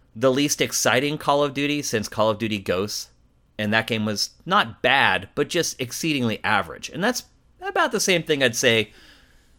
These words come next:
about Call of Duty Vanguard as well. It's not a bad game, but it's definitely not a great game either. And still, I guarantee you,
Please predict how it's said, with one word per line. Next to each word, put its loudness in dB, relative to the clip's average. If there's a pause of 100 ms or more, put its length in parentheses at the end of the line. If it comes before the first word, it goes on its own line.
(100)
about 4
Call 6
of -2
Duty 2
Vanguard 0
as -10
well. -14
It's -8
not 4
a 4
bad 4
game, 2 (340)
but -2
it's -4
definitely 2
not 2
a 2
great 0
game -2
either. -6 (100)
And 4
still, 4 (160)
I 2
guarantee 0
you, 2